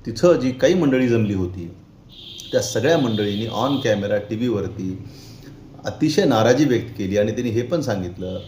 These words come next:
की आमची जनावरं वगैरे वाहून गेलेली आहेत, आमच्या शेतीचं नुकसान झालेलंच आहे, परंतु याची ठोस भरपाई सरकारने द्यावी आणि ती जाहीर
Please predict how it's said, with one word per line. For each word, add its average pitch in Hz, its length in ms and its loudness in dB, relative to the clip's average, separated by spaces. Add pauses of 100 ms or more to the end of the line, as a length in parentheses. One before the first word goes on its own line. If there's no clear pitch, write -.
(160)
की 113 60 -6
आमची 104 260 -4
जनावरं 110 400 4
वगैरे 127 220 0
वाहून 104 280 0
गेलेली 92 280 -4
आहेत, 87 340 -6
आमच्या 90 240 -8
शेतीचं 110 420 -4
नुकसान 113 340 -6
झालेलंच 98 440 -4
आहे, 87 220 -8
परंतु - 480 -14
याची 113 300 2
ठोस 185 360 2
भरपाई 131 400 4
सरकारने 95 480 -2
द्यावी 92 420 -2 (360)
आणि 123 160 0
ती 170 340 0
जाहीर 117 480 6